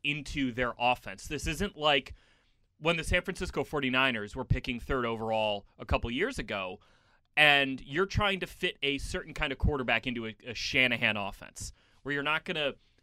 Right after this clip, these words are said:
change your offense for the quarterback because your offense is pretty well set. This is,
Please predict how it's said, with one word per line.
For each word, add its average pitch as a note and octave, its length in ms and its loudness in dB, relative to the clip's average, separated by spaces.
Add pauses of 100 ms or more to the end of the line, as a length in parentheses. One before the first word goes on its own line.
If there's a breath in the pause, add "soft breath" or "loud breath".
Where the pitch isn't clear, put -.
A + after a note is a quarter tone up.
(100)
change F3 500 0
your F#3 140 2
offense C#3+ 420 -2
for - 160 -6
the A#2 80 -6
quarterback B2+ 680 0
because C#3 280 -2
your B2+ 120 0
offense A#2 380 -2
is A2+ 100 -10
pretty B2+ 280 0
well G#2+ 240 -4
set. - 340 -4 (640)
This G3 260 0
is, F3 320 -2